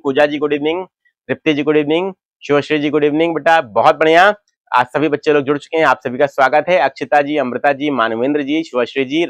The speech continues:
निधि जी, राहुल जी, आकाश जी, तृप्ति जी, पुष्पंजन जी,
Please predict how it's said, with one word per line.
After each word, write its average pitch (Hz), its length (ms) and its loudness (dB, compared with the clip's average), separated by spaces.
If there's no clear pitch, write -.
निधि 123 260 -2
जी, 147 140 -6
राहुल 123 320 -2
जी, 135 100 -6
आकाश 120 340 0
जी, 127 120 -8
तृप्ति 123 320 -12
जी, 120 140 -8
पुष्पंजन 120 440 -10
जी, 214 260 0